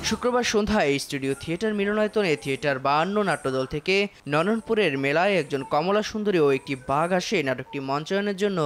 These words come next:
মিলনায়তন বরাদ্দ নিয়েছে। পরবর্তী সময়ে এই প্রদর্শনীটিও বাতিল করা হয়। একই চিত্র দেখা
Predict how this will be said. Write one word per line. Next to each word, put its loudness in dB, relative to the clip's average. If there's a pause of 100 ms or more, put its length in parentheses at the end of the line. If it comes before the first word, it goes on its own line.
(260)
মিলনায়তন 2 (100)
বরাদ্দ 0 (120)
নিয়েছে। 0 (340)
পরবর্তী -2
সময়ে 0 (360)
এই 4
প্রদর্শনীটিও 0
বাতিল -4
করা 2
হয়। 2 (2250)
একই -6
চিত্র -2 (120)
দেখা 0